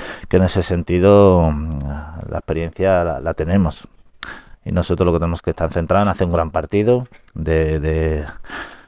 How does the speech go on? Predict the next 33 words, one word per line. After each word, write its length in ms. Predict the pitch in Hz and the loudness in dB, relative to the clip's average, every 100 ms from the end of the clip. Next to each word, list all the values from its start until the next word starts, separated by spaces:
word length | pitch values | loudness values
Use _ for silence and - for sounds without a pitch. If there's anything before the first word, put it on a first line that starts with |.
| _ | _
de 100 | 82 | 0
meterle 320 | 85 107 107 | 4 4 6
mucha 240 | 101 104 95 | 4 4 2
energía, 760 | 87 76 101 104 110 110 104 | 2 4 6 8 10 8 8
eh, 300 | 95 87 87 | 6 6 4
muchas 380 | 87 95 - 95 | 4 2 4 2
ganas, 460 | 85 98 104 107 95 | 4 4 6 4 2
eh, 420 | 85 82 82 82 - - - | -2 -2 -4 -6 -14 -20 -12
en 80 | - | -6
el 80 | 80 | -4
sentido 380 | - 76 95 92 | -4 4 6 8
de, 180 | 90 | 8
de, 280 | 87 90 87 | 8 6 6
de 100 | 78 | 4
hacerle 300 | 80 95 98 | 2 4 4
correr, 500 | 90 82 92 110 110 | 4 4 8 8 8
de, 160 | 98 87 | 8 6
de 140 | 85 | 4
que 100 | - | 2
disfrutemos 560 | 87 87 90 98 101 95 | 0 0 -2 -2 -2 -2
el 100 | 98 | -4
partido 400 | - 85 98 104 | -4 -4 -2 -2
compitiéndolos 800 | 95 90 87 98 101 110 107 - | -2 -4 -4 0 4 6 4 4
y 160 | 85 | 2
a 80 | 80 | 2
partir 260 | 78 76 87 | 0 0 2
de 40 | 87 | 4
ahí 120 | 90 | 2
van 140 | 92 | 2
a 20 | 85 | 2
aumentar 300 | 82 80 82 | 0 -2 -2
nuestras 280 | 80 80 | -2 -6
opciones. 360 | 80 - 80 71 | -6 -8 -8 -8